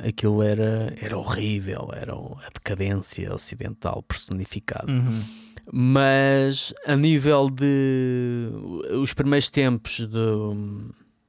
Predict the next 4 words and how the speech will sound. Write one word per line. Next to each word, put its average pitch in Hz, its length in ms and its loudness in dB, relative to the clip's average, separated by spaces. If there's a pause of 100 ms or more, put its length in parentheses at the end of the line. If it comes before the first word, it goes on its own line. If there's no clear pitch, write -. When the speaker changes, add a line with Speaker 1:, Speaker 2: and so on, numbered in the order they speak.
(840)
Speaker 1:
do 107 160 -2
Alice 104 340 0
Cooper, 123 400 -4 (640)
ahm, 139 1000 0